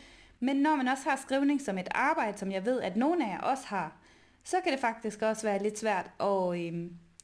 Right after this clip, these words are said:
at ligesom gå i gang med den opgave, og man kan hurtigt finde på en masse overspringshandlinger. Jeg har talt med Julian Midtgaard, min forfatterkollega på forlaget Tellerup, og hun fortalte mig, at hun nogle gange bruger markedsføring som en overspringshandling, inden hun sætter sig til at skrive,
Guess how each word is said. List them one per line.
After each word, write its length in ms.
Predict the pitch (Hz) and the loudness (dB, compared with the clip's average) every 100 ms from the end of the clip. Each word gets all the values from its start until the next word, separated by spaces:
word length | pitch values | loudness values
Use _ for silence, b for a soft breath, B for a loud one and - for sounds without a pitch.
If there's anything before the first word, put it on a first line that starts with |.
| - | -4
at 80 | 208 | -2
ligesom 260 | 262 247 | 0 0
gå 100 | - | 0
i 40 | 180 | 0
gang 280 | 240 262 | 0 0
med 100 | 202 | -2
den 220 | 208 269 - | 0 0 0
opgave, 420 | 285 226 202 202 | -2 0 0 2
og 80 | 196 | 0
man 120 | 196 | -2
kan 120 | 208 | 0
hurtigt 280 | 233 240 247 | 0 0 -2
finde 200 | 190 190 | -4 0
på 100 | 226 | 0
en 100 | 202 | 2
masse 220 | 202 202 - | 0 -2 -2
overspringshandlinger. 920 | 208 240 - 165 165 165 165 175 165 | 0 0 -2 -6 -6 -8 -6 -6 -4
Jeg 120 | 175 | -2
har 60 | 240 | -2
talt 420 | 240 262 247 208 | 0 0 0 0
med 240 | 190 190 190 | -2 -2 0
Julian 420 | 220 247 240 233 | 0 2 2 2
Midtgaard, 420 | 277 - 190 175 | 2 0 -2 0
min 320 | 185 185 185 | 0 0 0
forfatterkollega 720 | 185 196 214 226 226 196 208 208 | -2 0 0 0 -2 0 0 0
på 320 | 208 180 175 | -2 -2 -2
forlaget 340 | 185 202 196 190 | 0 0 0 -2
Tellerup, 400 | 226 190 156 - B B B B | -2 -2 -4 -10 B B B B
og 80 | 285 | 0
hun 80 | |
fortalte 440 | 370 392 294 311 294 | 0 0 0 0 0
mig, 160 | 247 - | -2 0
at 160 | 208 208 | -2 0
hun 180 | 254 311 | 0 2
nogle 360 | 277 233 240 | 4 2 2
gange 300 | 214 175 202 202 | 0 0 -2 -4
bruger 260 | 196 208 | 0 2
markedsføring 680 | 214 226 269 285 - 190 190 | 2 2 2 -2 -4 -4 -2
som 120 | 190 185 | -4 -2
en 80 | |
overspringshandling, 880 | 190 214 214 185 175 185 185 196 - | 0 0 -2 -6 -2 -2 -2 -4 0
inden 160 | 247 269 | 2 4
hun 140 | 247 | 2
sætter 240 | 190 170 165 | 0 -4 -4
sig 240 | 180 175 | -6 -6
til 100 | - | -2
at 100 | 214 | -4
skrive, 380 | 202 220 220 | -2 0 2